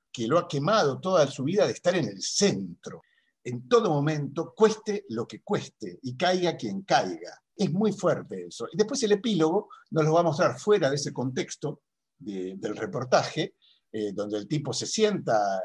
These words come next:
hace uso de la palabra y despliega una energía maravillosa, en otro contexto, manejando un auto y siendo ya un viejito de ochenta y seis años que pide no hablar de ciertas cosas. Pero bueno, el centro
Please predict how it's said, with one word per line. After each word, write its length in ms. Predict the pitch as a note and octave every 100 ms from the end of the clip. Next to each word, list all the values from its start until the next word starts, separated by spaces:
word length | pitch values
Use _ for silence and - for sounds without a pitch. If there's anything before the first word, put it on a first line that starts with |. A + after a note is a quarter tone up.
| F2+
hace 220 | A#2 A2+
uso 220 | B2+ A#2+
de 80 | G2+
la 100 | F#2
palabra 640 | G#2 D3+ F3+ C#3+ A#2 G#2+
y 240 | G2+ G2 G2+ -
despliega 380 | - D3 D#3+
una 120 | D3 A#2+
energía 420 | A2+ A2+ D3+ D3
maravillosa, 680 | C3 D3 F#3+ G#3+ - A3+ A#3 _ _ _ _
en 140 | D3 F#3
otro 180 | F#3
contexto, 380 | E3+ D#3 G3 -
manejando 420 | D3 C#3+ C#3+ E3+
un 80 | E3+
auto 240 | E3 D#3+ D#3+
y 60 |
siendo 280 | B2+ D3+ D3+
ya 280 | - C3 C3+ - _ _
un 160 | C#3+ D3+
viejito 400 | C#3+ C3+ E3 C#3
de 120 | B2
ochenta 320 | A#2 A2 G#2+
y 80 | A2+
seis 300 | - C3 B2+
años 520 | B2 B2 A#2+ B2+ - _ _ _ _
que 120 | -
pide 340 | B2 C#3 B2+ A2+
no 160 | A2+
hablar 320 | A2+ G#2+ A2 G2
de 80 |
ciertas 380 | F#2+ G#2 - - -
cosas. 640 | - D3+ - - - - _ _ -
Pero 160 | F3
bueno, 280 | F#3 A#2 G2
el 140 | D#3 E3+
centro 580 | C4+ F3+ B2+ D#3 -